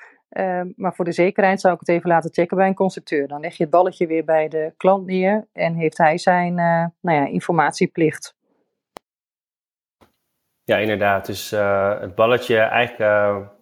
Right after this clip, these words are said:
Speaker 2: bij de installateur leggen. Eh, want we, als we nu over installatietechniek hebben, ehm, waar hebben we het dan precies over?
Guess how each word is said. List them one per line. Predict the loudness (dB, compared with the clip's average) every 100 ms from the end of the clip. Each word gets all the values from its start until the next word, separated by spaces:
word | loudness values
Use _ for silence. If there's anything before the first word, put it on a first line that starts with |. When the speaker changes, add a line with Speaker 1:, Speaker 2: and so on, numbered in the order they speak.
| _ _ -2
Speaker 2:
bij | 0
de | 0
installateur | -2 -2 -4 -2 0 2
leggen. | 2 0 -2 -2 -6 -20 -20 _
Eh, | 0 2
want | 0 0
we, | 0
als | 0 0
we | -2
nu |
over | 0 0 0 0 0 -4 _ _
installatietechniek | -8 -4 0 2 2 -2 -2 -2 0 -6 -4
hebben, | 0 2 2 2 0 -6 _ -20 _ _
ehm, | -2 2 2 2 0 -2 -6 -10 -10
waar | 0 2
hebben | 2
we |
het | 0
dan | -4 -6
precies | -6 -12 -8
over? | -10 -10 -12 -18